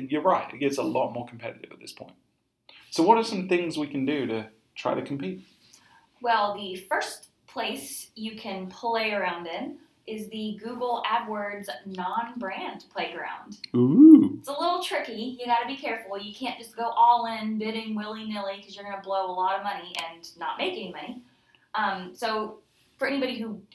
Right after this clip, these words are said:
Speaker 2: is not familiar, non-brand refers to bidding on any type of keyword that is not directly affiliated with your brand name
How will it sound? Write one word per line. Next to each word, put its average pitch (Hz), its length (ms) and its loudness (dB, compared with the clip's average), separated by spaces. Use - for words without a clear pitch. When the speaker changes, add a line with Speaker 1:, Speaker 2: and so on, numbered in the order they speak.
Speaker 2:
is 208 140 -12
not - 300 -6
familiar, 165 600 -12
non-brand 208 480 -4
refers 185 440 -6
to 185 320 -6
bidding 277 300 -2
on 220 380 -6
any 262 240 -4
type 226 240 -12
of 208 60 -18
keyword 208 400 -8
that 180 80 -8
is 180 200 -8
not 185 320 -6
directly 180 440 -10
affiliated 175 480 -10
with 175 160 -20
your 170 100 -14
brand 160 300 -16
name - 160 -20